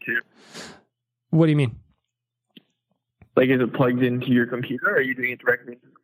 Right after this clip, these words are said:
Speaker 1: computer?
Speaker 2: Yeah, directly into the computer.
Speaker 1: Okay.
Speaker 2: S-, so the, I'm, my phone right now is on Bluetooth. Because
Speaker 1: Okay. Turn
Speaker 2: I've
Speaker 1: down every knob.
Speaker 2: All right, I'm gonna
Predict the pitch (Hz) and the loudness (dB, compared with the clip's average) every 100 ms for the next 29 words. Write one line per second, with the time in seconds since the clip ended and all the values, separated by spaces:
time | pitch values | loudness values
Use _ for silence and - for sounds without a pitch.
0 | - 127 139 - - 170 131 135 127 139 | -4 -2 -2 -6 2 4 4 0 0 0
1 | 117 104 - 104 104 92 _ _ _ _ | 0 -2 -2 -2 -2 -4 _ _ _ _
2 | _ _ _ _ _ _ _ _ _ _ | _ _ _ _ _ _ _ _ _ _
3 | _ - - 156 143 139 - 139 131 147 | _ -16 -2 2 2 0 0 0 0 0
4 | 190 160 156 151 160 156 143 185 151 160 | 0 2 2 2 2 0 0 2 4 2
5 | - 170 170 165 160 139 135 131 113 117 | 0 0 2 0 0 0 2 2 2 2
6 | 120 120 95 - _ _ _ _ _ _ | 2 0 -4 -10 _ _ _ _ _ _
7 | _ _ _ _ _ _ _ _ _ _ | _ _ _ _ _ _ _ _ _ _
8 | _ 156 143 143 139 135 160 - 165 160 | _ 4 6 6 4 2 -2 -2 2 4
9 | 165 160 160 - 143 143 156 147 135 127 | 4 2 0 0 -2 -2 -8 -6 0 0
10 | 139 180 196 _ _ _ _ _ _ _ | 0 -4 _ _ _ _ _ _ _ _
11 | _ _ _ _ _ _ - 101 107 202 | _ _ _ _ _ _ -4 -2 -2 -4
12 | - | -6